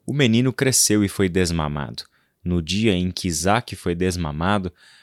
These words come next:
Abraão deu uma grande festa. Sara, porém, viu que o filho que Agar, a egípcia, dera a Abraão estava rindo de Isaque e disse a Abraão: "Livre-se daquela escrava e do seu filho,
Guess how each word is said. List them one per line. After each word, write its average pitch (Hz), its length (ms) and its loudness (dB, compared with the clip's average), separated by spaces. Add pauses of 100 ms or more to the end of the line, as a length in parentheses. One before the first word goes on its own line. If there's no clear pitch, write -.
(100)
Abraão 98 460 2
deu 110 260 2
uma 107 220 -2
grande 113 380 -2
festa. - 460 -10 (380)
Sara, 202 380 0
porém, 123 380 2
viu 117 280 2
que - 160 -6
o 107 80 4
filho 123 380 0
que 117 240 -2
Agar, 98 480 2
a 104 140 2
egípcia, 92 600 0
dera 98 380 2
a 87 380 2
Abraão 87 400 -2
estava 131 360 0
rindo 107 400 0
de 82 200 -4
Isaque 80 600 -4
e 92 140 -6
disse 104 540 2
a 117 200 6
Abraão: 104 460 2 (360)
"Livre-se 151 540 4
daquela 123 360 2
escrava 95 720 0 (120)
e 104 120 0
do 92 160 -2
seu 85 180 0
filho, - 340 -14